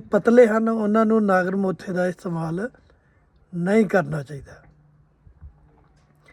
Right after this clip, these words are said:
ਅਗਰ ਪੇਟ ਦੇ ਵਿੱਚ ਬੱਚਿਆਂ ਦੇ ਕਿਰਮ ਨੇ, ਨਲਾਪ ਨੇ ਤਾਂ ਨਾਗਰ ਮੋਥੇ ਦਾ ਸੇਵਨ ਕਰਨਾ ਚਾਹੀਦਾ ਹੈ। ਅਗਰ ਪੇਟ ਦੇ ਵਿੱਚ ਸੂਜਨ ਹੈ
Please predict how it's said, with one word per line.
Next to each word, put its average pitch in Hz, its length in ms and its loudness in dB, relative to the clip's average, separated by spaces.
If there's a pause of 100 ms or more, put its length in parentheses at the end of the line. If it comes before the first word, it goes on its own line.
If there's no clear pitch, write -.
(200)
ਅਗਰ 180 320 0
ਪੇਟ 196 320 4
ਦੇ 220 180 8
ਵਿੱਚ 208 360 -2 (640)
ਬੱਚਿਆਂ 190 460 2
ਦੇ 202 200 4 (120)
ਕਿਰਮ 208 300 6
ਨੇ, 202 180 4 (720)
ਨਲਾਪ 185 460 2
ਨੇ 180 220 0 (580)
ਤਾਂ 185 100 4
ਨਾਗਰ 175 380 2
ਮੋਥੇ 185 400 0
ਦਾ 180 160 6
ਸੇਵਨ 180 520 -2 (960)
ਕਰਨਾ 175 360 2
ਚਾਹੀਦਾ 196 400 4
ਹੈ। 202 200 -2 (600)
ਅਗਰ 202 280 4
ਪੇਟ 208 360 4
ਦੇ 220 200 8
ਵਿੱਚ 220 260 0
ਸੂਜਨ 190 580 0
ਹੈ 160 140 -2